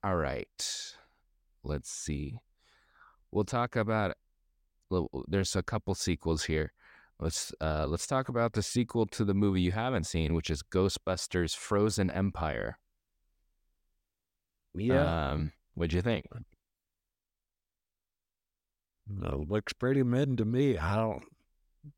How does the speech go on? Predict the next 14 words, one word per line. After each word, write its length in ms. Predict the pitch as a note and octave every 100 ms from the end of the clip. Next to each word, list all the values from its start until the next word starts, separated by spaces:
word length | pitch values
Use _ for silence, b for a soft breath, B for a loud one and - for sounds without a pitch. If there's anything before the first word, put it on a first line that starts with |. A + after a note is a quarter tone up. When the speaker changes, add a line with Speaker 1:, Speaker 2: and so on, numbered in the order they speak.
| - _ _ _ _ _
Speaker 2:
I 520 | E2+ G2+ A#2 A#2+ G#2 - _ _ -
don't 320 | - F#2+ B2+ G#2+
like 280 | G#2+ A2+
the 160 | - G#2
kid 320 | D#2+ G2+ A#2
actor 640 | A2 G#2+ B2 - A#2+ B2
stuff. 680 | B2 - B2 B2+ C#3 - - _ B B B B B B B F2+
Speaker 1:
Mm. 340 | F#2 D2 -
Speaker 2:
Um, 640 | F2 F2 F2 E2+ E2+ E2 - _ _ -
and 360 | E2 E2+ D#2
there's 260 | D#2+ E2 E2
more 320 | E2+ F#2+ A#2+
of 80 | A#2+
'em, 400 | B2 B2 B2+